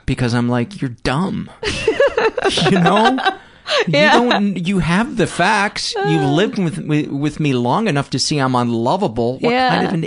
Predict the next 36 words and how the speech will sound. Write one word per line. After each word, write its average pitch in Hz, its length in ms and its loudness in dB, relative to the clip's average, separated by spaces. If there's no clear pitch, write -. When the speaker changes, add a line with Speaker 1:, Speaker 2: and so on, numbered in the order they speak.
Speaker 1:
idiot 170 520 -2
are 165 220 -2
you? 214 180 -2
Speaker 2:
<laughs> - 460 -10
You 247 100 2
must 254 120 0
have 226 180 -2
terrible 302 520 2
taste. 262 680 0
Speaker 1:
Yeah. - 500 -6
Speaker 2:
Yeah. - 400 -4
It's 247 140 -6
a 359 80 0
sad 302 380 0
thing. 254 380 -2
It's - 160 -10
a 277 80 -6
sad 208 320 -2
thing 220 220 0
when 170 140 -2
you 170 120 -2
hate 175 300 -2
someone 185 300 -4
who 175 100 -2
loves 175 300 -2
you 180 80 -8
so - 180 -8
much. - 400 -10
It's - 100 -16
like, 175 160 -2
"Wow, 208 140 4
I 214 80 2
must 269 220 -4
really 180 340 0
hate 185 220 0
myself." 175 680 -2